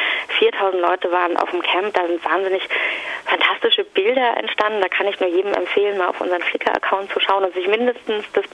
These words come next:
Best-of mal anzusehen. Das ist sehr beeindruckend. Ähm, und es wurde, äh, auch mit Superlativen gesprochen und ich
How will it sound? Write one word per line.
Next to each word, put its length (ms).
Best-of 520
mal 140
anzusehen. 460
Das 100
ist 60
sehr 120
beeindruckend. 640
Ähm, 440
und 280
es 300
wurde, 500
äh, 420
auch 240
mit 200
Superlativen 720
gesprochen 420
und 100
ich 120